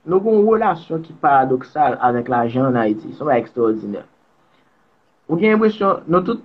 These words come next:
anvi gen lajan, men nou tout pè lajan. <laughs> Bon, bon, pa egzanp, e, mwen pran egzanp,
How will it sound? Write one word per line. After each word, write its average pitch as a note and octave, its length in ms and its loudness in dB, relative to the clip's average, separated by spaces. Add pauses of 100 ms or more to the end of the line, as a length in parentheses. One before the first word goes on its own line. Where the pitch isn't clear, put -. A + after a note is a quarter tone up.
anvi F#3+ 240 2
gen F3 140 2
lajan, F3 320 0
men E3 100 2
nou E3 140 0
tout D#3+ 140 -14
pè C3 120 2
lajan. A2+ 320 -2 (240)
<laughs> - 600 -12 (240)
Bon, B2+ 260 2
bon, D#3 240 2
pa C#3 120 2
egzanp, E3+ 320 2 (680)
e, A#2 200 0
mwen D3+ 440 -4
pran F3+ 120 0
egzanp, D3+ 440 0